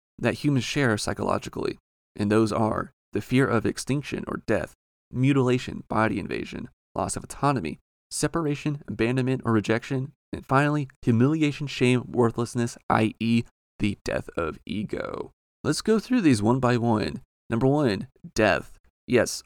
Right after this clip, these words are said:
obviously that kinda comes with the territory of a werewolf movie like this. It's not exactly the, you know, forefront, uh, abject fear in this,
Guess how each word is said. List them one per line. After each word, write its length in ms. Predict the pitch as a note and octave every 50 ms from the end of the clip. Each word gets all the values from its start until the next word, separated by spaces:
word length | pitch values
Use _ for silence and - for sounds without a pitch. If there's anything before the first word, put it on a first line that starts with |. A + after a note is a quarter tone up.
| _ _
obviously 460 | G#2 G#2+ G#2 G#2+ G#2 G2 G#2 G#2+ G#2
that 140 | G2 D#2 -
kinda 180 | - G#2+ -
comes 220 | - - G#2 G2+ -
with 80 | G#2
the 80 | - C#2
territory 640 | - - A#2 A2+ G#2+ - - A2+ G#2+ G#2+ G#2+ G#2 -
of 280 | - F#2 F2+ F2 - -
a 180 | - D#2 F2 F#2
werewolf 440 | - - G2 - - A2+ G#2+ A2 -
movie 200 | A2 G#2 - G2+
like 220 | - F#2 - -
this. 300 | - D3+ E3 D#3+ - - _ _ _ _ _ _ _ _ _ _ _ -
It's 180 | F3+ D#3 -
not 240 | E3+ F#3 G3 G3 - -
exactly 760 | C3+ C#3+ A#2+ C3 C3 C3 C3 - - D3 C#3+ C3+ C3 C3 B2+ - -
the, 640 | A#2+ A2+ A2+ A#2 A2+ A2+ A2+ A2+ A2+ A2 A2 G#2 - _ _ _ _ _ _ _
you 100 | G#2 A2
know, 200 | C#2+ A1 A#1 -
forefront, 840 | - - - A2+ A2 A2 A2 - - - A#2 A2+ A2 G2+ - - - _ _ _ _ _ _ _ _ _ - -
uh, 240 | D2+ D#2 C2+ - - - _ -
abject 400 | A2 G2+ - E2+ F#2+ D2 - -
fear 320 | - - E3 D#3+ D#3 D3+
in 100 | D3 C#3+
this, 300 | C#3+ C#3+ C#3 C3+ - -